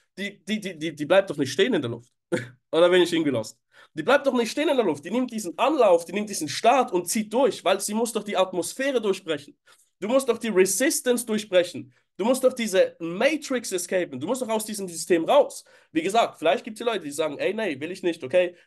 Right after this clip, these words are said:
bisschen nebenbei, it's okay.“ Aber ich weiß, dass die meisten hier in diesem Call nicht mehr dieses Leben haben wollen, was sie jetzt aktuell haben. Nicht bis fünfundsechzig jeden Morgen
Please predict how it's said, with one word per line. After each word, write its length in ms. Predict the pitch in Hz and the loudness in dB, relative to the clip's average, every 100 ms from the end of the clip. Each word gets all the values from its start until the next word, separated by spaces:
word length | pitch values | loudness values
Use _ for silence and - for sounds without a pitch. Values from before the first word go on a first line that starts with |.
| _ - | _ -10
bisschen 220 | 143 156 | -6 -2
nebenbei, 360 | 156 160 202 196 | -2 0 0 -2
it's 180 | 214 254 | -4 -4
okay.“ 400 | 254 277 208 - _ - | 0 0 0 -8 _ -4
Aber 180 | 180 214 | -4 -4
ich 240 | 214 - | -10 -6
weiß, 280 | 202 247 233 | -2 -2 -4
dass 200 | 190 - | -8 -8
die 140 | 160 | -8
meisten 540 | 165 185 262 - - 208 | -2 2 2 -2 -6 -4
hier 140 | 202 | -4
in 40 | 180 | -4
diesem 240 | 165 156 | -6 -6
Call 380 | - 226 190 120 _ _ - | -2 0 0 -4 _ _ -8
nicht 480 | 143 185 240 - 208 | -4 -2 -2 -4 -4
mehr 180 | 226 | -4
dieses 300 | 220 185 160 | -4 -8 -6
Leben 400 | 160 190 233 214 | 0 2 2 -4
haben 240 | 180 190 196 | -2 -2 -2
wollen, 160 | 190 | -4
was 180 | 160 - | -6 -8
sie 80 | 127 | -6
jetzt 220 | 139 143 | -4 -2
aktuell 260 | 165 202 208 | -4 -4 -6
haben. 240 | 254 - _ _ _ _ _ _ | -8 -14 _ _ _ _ _ _
Nicht 340 | 143 185 277 - | -4 0 0 0
bis 180 | 233 - | -6 0
fünfundsechzig 840 | 233 262 247 233 233 220 147 139 | 2 4 4 2 0 -2 -10 -6
jeden 360 | 165 262 262 | -2 0 0
Morgen 580 | 226 226 196 156 147 147 | 0 0 0 -2 -4 -8